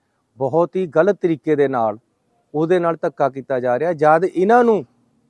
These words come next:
ਈਡੀ ਸੰਮਣ ਆਉਂਦੇ ਹੈ, ਪਹਿਲਾਂ ਇਹ ਕਹਿੰਦੇ ਆ ਕਿ ਜੀ ਜੇ ਤੁਹਾਨੂੰ ਵਿਜੀਲੈਂਸ ਬਣਾਉਂਦੀ ਹੈ ਤੁਸੀਂ ਜਾਓ, ਜੇ ਤੁਸੀਂ ਸੱਚੇ ਆ ਤਾਂ ਆਪਣਾ ਪੇਸ਼ ਕਰੋ। ਪੰਜਾਬੀਆਂ ਨੂੰ ਇਸ ਤਰ੍ਹਾਂ ਠੋਕੀ ਜਾਂਦੇ ਆ। ਲੇਕਿਨ ਜਦ ਇਹਨਾਂ ਨੂੰ ਈਡੀ ਦੇ ਸੰਮਣ ਆਉਂਦੇ ਆ,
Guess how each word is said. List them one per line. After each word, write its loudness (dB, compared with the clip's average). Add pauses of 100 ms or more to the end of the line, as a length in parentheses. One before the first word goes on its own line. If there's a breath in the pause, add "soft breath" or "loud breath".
(300)
ਈਡੀ 6
ਸੰਮਣ 2
ਆਉਂਦੇ 4
ਹੈ, 0 (1120)
ਪਹਿਲਾਂ 4
ਇਹ 4
ਕਹਿੰਦੇ 4
ਆ 4
ਕਿ 2
ਜੀ -4 (680)
ਜੇ 4
ਤੁਹਾਨੂੰ 2
ਵਿਜੀਲੈਂਸ 2
ਬਣਾਉਂਦੀ -2
ਹੈ 2
ਤੁਸੀਂ -8
ਜਾਓ, 0 (360)
ਜੇ -2
ਤੁਸੀਂ -4
ਸੱਚੇ -4
ਆ 0
ਤਾਂ 0
ਆਪਣਾ -2
ਪੇਸ਼ -2
ਕਰੋ। 0 (560)
ਪੰਜਾਬੀਆਂ 2
ਨੂੰ 4
ਇਸ 2
ਤਰ੍ਹਾਂ 0
ਠੋਕੀ -2
ਜਾਂਦੇ 0
ਆ। -12 (680)
ਲੇਕਿਨ -2
ਜਦ 6
ਇਹਨਾਂ 0
ਨੂੰ 2
ਈਡੀ 0
ਦੇ 0
ਸੰਮਣ 0
ਆਉਂਦੇ 0
ਆ, -8